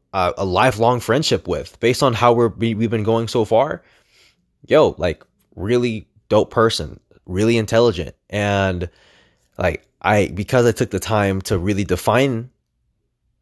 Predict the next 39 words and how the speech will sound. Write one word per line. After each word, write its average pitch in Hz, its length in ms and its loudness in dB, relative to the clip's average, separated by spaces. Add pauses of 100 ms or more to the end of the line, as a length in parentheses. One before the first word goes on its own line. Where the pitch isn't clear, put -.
(100)
who 123 400 2
I 101 260 2
want 101 320 2
in 101 80 -2
my 92 120 2
life, 120 300 0
it's - 140 -2
like, 87 220 0
"Oh 117 180 2
yeah, 110 200 0
like, 87 200 -4
she 117 240 -4
hits 107 300 -2
all 107 260 2
these 92 320 -4
different 98 380 -8
check 117 240 -2
boxes." 85 500 -4 (600)
And 104 120 -2
then 104 140 0
same 120 240 0
thing 113 220 0
with 107 360 2
other 131 220 4
friends - 680 -8 (280)
and 104 160 -8
seeing, 117 280 0
like, 101 180 2
"Oh 127 200 6
wow, 104 280 4
like, 85 180 0 (540)
you 123 140 -4
fit 117 320 0
these 131 280 2
right 95 200 2
here." 110 260 4
Like, 90 240 -2
okay, 95 340 2
like, 87 240 -2